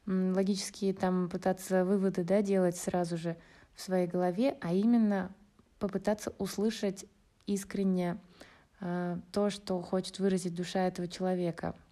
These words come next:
Также Брюс Перри большое внимание уделяет ритмам. Он говорит о том, что мы,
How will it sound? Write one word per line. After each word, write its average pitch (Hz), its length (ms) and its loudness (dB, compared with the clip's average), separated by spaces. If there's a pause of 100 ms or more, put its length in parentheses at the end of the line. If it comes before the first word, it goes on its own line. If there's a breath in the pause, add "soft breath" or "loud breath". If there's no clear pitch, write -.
(380 soft breath)
Также 226 360 4
Брюс 214 260 2
Перри 214 640 4
большое 196 440 2
внимание 196 460 2
уделяет 185 640 0
ритмам. 175 640 0
Он 190 120 2
говорит 190 380 2
о 180 40 -2
том, 226 240 2
что 180 420 -2 (480 loud breath)
мы, 233 400 4